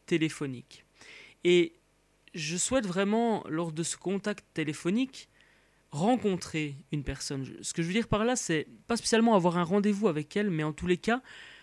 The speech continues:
avoir un, un premier contact qui me permet,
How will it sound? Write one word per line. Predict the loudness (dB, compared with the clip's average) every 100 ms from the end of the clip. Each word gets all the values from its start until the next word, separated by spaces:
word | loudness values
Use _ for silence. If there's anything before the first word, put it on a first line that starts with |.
| -12 2
avoir | 4 6 6
un, | 4 4 0 -2 -6
un | -4
premier | 0 4 2
contact | 2 0 0 -4 -4
qui | 0 4
me | 6 6
permet, | 4 6 4 4